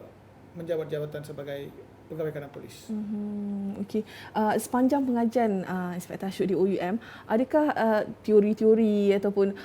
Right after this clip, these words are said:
Speaker 2: perkara-perkara yang dipelajari sepanjang pengajian tu dapatkah diaplikasikan dalam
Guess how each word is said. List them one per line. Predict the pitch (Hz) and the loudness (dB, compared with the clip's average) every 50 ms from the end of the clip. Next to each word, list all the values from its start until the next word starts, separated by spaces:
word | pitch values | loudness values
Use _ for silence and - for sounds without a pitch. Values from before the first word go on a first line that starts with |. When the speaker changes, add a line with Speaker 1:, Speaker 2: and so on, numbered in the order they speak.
| - - - | -14 -14 -10
Speaker 2:
perkara-perkara | - - 196 208 214 214 - - 226 226 254 | -4 0 2 4 4 4 2 2 2 4 4
yang | 240 220 208 214 - - - - | 4 4 4 2 -2 -4 -2 0
dipelajari | 208 214 - 226 214 208 226 226 247 233 | 2 2 4 4 4 4 4 4 2 2
sepanjang | 214 - - 208 208 208 196 196 | 0 0 -2 0 0 0 0 0
pengajian | 196 196 190 185 196 190 196 240 | -2 -2 0 0 0 0 0 0
tu | 240 | 0
dapatkah | 233 233 - - - - 294 | -2 -2 -2 -4 -2 -2 -2
diaplikasikan | 240 - 220 - 233 226 - 214 220 - 233 220 233 214 | 0 -2 -2 -2 -2 -2 0 0 -2 -2 -2 0 0 2
dalam | 196 196 196 202 208 208 190 190 190 | 2 4 6 6 6 6 4 2 -2